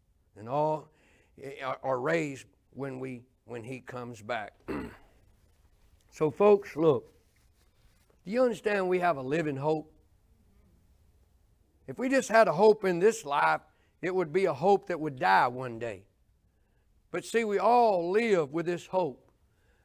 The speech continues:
And, and there's a lot of people I want to see, but I don't want to leave you hanging on that. I listed a lot of people I want to see,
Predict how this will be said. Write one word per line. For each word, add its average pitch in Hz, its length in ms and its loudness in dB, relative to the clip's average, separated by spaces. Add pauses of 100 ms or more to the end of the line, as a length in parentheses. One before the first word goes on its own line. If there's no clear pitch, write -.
(120)
And, 175 240 -4
and 196 120 -4
there's 233 300 2
a 196 60 -6
lot 170 260 -2
of 160 100 -8
people 165 360 -2
I 156 80 2
want 147 240 -6
to 135 60 -14
see, 135 340 -10 (200)
but 156 200 -6 (120)
I 175 200 0
don't 214 160 0
want 214 180 2
to 160 80 -6
leave 180 380 -2
you 180 120 -6
hanging 160 400 -2
on 131 200 -10
that. 120 220 -12 (840)
I 214 140 4
listed 220 380 2
a 156 100 -6
lot 185 320 0
of 190 120 -10
people 185 380 -4
I 190 120 2
want 185 240 -4
to 170 60 -8
see, 196 380 -4